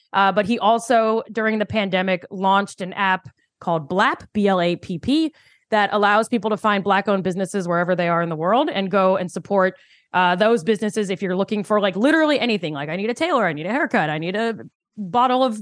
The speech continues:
wine, for my whatever. It's kind of like a Google Maps or a Yelp, but for Black-owned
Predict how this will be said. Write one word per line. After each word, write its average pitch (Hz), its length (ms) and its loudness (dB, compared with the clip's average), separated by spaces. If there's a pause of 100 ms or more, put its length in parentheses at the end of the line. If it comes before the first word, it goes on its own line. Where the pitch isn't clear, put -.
(100)
wine, 233 600 0
for 214 80 -2
my 214 100 2
whatever. 240 420 0 (280)
It's - 220 -6
kind 269 160 0
of 247 60 -2
like 247 140 4
a 220 60 2
Google 247 320 2
Maps 214 340 0
or 208 80 -2
a 196 60 0
Yelp, 190 320 0
but 185 160 -4
for 196 100 -4
Black-owned 175 720 0